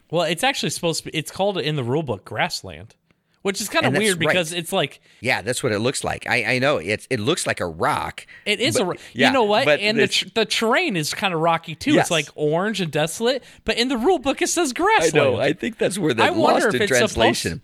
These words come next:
Speaker 1: Yeah,
Speaker 2: Yeah,
Speaker 1: I think it
Speaker 2: yeah.
Speaker 1: is supposed, it, that just dawned on me. That's
Speaker 2: Yeah,
Speaker 1: funny.
Speaker 2: no, I know. That's what we were, because I was sitting next to Scott when we were rolling that. We're like, "No, that's a rock." And, and you're over there saying, "It's grassland." <laughs> And we're like, "Well, it's a rock." <laughs> And that's where we're all confused because everybody was right.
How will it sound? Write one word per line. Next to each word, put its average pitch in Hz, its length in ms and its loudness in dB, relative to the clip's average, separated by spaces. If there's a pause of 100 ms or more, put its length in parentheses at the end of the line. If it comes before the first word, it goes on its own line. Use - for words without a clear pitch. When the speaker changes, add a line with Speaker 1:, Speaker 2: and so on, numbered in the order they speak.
Speaker 1:
Yeah, 190 300 2
Speaker 2:
Yeah, 226 240 6
Speaker 1:
I 156 120 0
think 320 200 -4
it - 140 2
Speaker 2:
yeah. 320 60 2
Speaker 1:
is 330 100 -2
supposed, 180 320 -2
it, 185 140 -2
that 233 180 2
just 160 260 -6
dawned 151 320 0
on 120 140 0
me. 113 100 -4
That's 185 240 -2
Speaker 2:
Yeah, 123 120 2
Speaker 1:
funny. 131 200 0
Speaker 2:
no, 139 260 4
I 135 120 4
know. 139 180 2
That's 117 260 0
what 135 100 0
we 143 140 0
were, 160 140 2 (320)
because 127 320 0
I 143 60 4
was 147 100 0
sitting 131 160 0
next 123 180 0
to 123 100 -4
Scott 104 360 0
when 117 180 -4
we 113 60 -4
were 113 120 2
rolling 107 280 0
that. 92 220 -2
We're 101 120 -2
like, 87 200 -2 (240)
"No, 151 120 0
that's 120 200 0
a 127 40 -2
rock." 107 420 -4 (100)
And, 92 180 -2
and 120 300 -2
you're 151 160 4
over 127 160 2
there 120 120 2
saying, 117 220 -2
"It's 123 140 -2
grassland." 143 720 -2
<laughs> - 100 -4
And 160 120 -2
we're 180 100 0
like, - 260 -2
"Well, 98 300 -4 (100)
it's - 160 -2
a - 60 -4
rock." 98 520 -2
<laughs> - 40 -18 (280)
And - 120 -8
that's 190 160 2
where 180 160 2
we're 160 160 4
all 151 80 4
confused 135 680 -2 (240)
because 135 400 -2
everybody 139 400 2
was 113 160 -4
right. 147 240 2